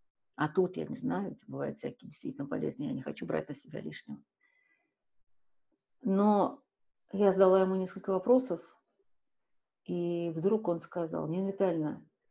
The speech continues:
а можно я к вам приду с ним просто?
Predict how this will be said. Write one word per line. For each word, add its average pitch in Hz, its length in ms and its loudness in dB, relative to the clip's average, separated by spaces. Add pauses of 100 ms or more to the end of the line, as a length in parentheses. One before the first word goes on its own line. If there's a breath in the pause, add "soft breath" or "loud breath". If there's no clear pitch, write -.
(320)
а 175 120 -4
можно 185 320 2
я 160 140 -2 (200)
к - 80 -10
вам 180 240 2
приду 170 340 0
с 220 160 -8
ним 156 440 -4 (140)
просто? 151 540 -2